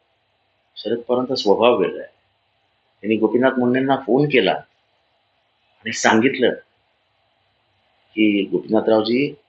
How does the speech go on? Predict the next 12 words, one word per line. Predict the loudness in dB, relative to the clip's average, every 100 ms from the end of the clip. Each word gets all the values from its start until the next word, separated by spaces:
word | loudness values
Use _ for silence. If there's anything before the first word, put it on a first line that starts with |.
| _ _ _ _
ही | -16 -12
लोकं | -10 -8
माझ्याकडे | -6 -2 2 2
आली | 4 2
होती, | 2 -2 -12 _ _ _ _ _ _
मी | -6
आ-, | -4 -6 -2
मी | -2 2
तरी | 2
काही | 4 2
त्यांना | 2 0
पैशात | 0 2 0